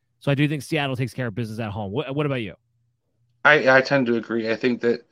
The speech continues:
Speaker 2: when you look at Detroit, what they're trying to be is a physical, grinded out team. Seattle, that's what, that's Pete Carroll probably gets, like, a hard on at night tonight thinking about this game. So I think he's actually very excited to have a low scoring game they can kind of <laughs> play with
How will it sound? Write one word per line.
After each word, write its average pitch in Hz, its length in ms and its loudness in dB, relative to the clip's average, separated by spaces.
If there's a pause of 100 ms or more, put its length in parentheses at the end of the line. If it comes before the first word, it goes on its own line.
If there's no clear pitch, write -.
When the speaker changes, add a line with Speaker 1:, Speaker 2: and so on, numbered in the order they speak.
(300)
Speaker 2:
when 123 100 2
you 127 40 8
look 139 120 6
at - 40 -6
Detroit, 135 360 4
what - 60 -4
they're 123 120 4
trying 127 320 2
to 123 80 0
be 123 240 0
is 113 100 2
a 113 60 0
physical, 117 680 0
grinded 113 440 2
out 110 180 4
team. 120 380 2 (340)
Seattle, 127 520 6
that's 120 180 2
what, 117 180 2
that's - 220 -2 (100)
Pete 127 140 -6
Carroll 127 340 2
probably 117 280 2
gets, 113 180 -6
like, 113 160 -2
a 107 80 2
hard 123 240 6
on 110 360 2
at 98 80 -4
night 104 140 0
tonight 110 380 -4
thinking 107 160 -4
about 104 160 -2
this 101 160 -6
game. 101 260 -8
So 101 140 -4
I 101 40 -2
think 107 200 -4
he's 101 180 -6
actually 98 400 -6
very 104 320 2
excited 101 380 -2
to 95 60 -2
have 98 120 4
a 95 40 4
low 101 120 2
scoring 98 380 -4
game 95 160 -4
they 95 100 0
can 98 80 -10
kind 98 220 -2
of 98 120 0 (300)
<laughs> - 280 -20
play 110 260 6
with 101 240 0